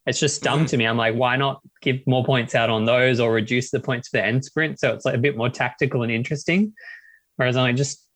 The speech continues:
Speaker 1: get rid of them and have everybody, like, it's great having everybody on the, on the rink together and, like, seeing people wipe out is amazing. Um,
Speaker 2: <laughs>
Speaker 1: but, like, what's the point of having these, these laps in between where people, "Oh, I picked up three points. Congrats. You, you still
Speaker 2: Yeah.
Speaker 1: lost."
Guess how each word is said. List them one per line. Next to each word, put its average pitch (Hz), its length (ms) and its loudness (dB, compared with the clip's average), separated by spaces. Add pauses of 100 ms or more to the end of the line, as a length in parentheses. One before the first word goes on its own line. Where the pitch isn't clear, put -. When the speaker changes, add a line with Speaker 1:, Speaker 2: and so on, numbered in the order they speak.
Speaker 1:
get 135 160 0
rid 131 160 2
of 131 80 2
them 110 220 2
and 107 100 0
have 117 240 0
everybody, 117 460 2
like, 117 260 -2
it's 143 160 -4
great 185 340 0
having 135 280 0
everybody 127 400 0
on 117 200 -2
the, 113 300 0
on 123 180 0
the 117 120 0
rink 135 260 -2
together 117 380 0
and, 117 160 0
like, 107 200 -4
seeing 120 280 -2
people 120 240 0
wipe 110 300 0
out 127 220 0
is 113 140 -2
amazing. 123 600 -2 (440)
Um, 113 420 -2 (120)
Speaker 2:
<laughs> - 100 -20
Speaker 1:
but, - 220 -2 (100)
like, 120 240 2
what's 123 220 0
the 160 60 0
point 139 220 2
of 135 60 4
having 123 320 2
these, 120 420 0
these 120 240 2
laps 120 320 0
in 117 80 0
between 113 420 -2
where 107 120 0
people, 110 260 2
"Oh, 127 80 2
I 160 160 2
picked 147 240 -2
up 117 160 -2
three 135 240 0
points. 143 400 -4
Congrats. 117 560 0
You, 110 100 -2 (240)
you 123 60 2
still 165 280 0
Speaker 2:
Yeah. - 20 -2
Speaker 1:
lost." - 880 -2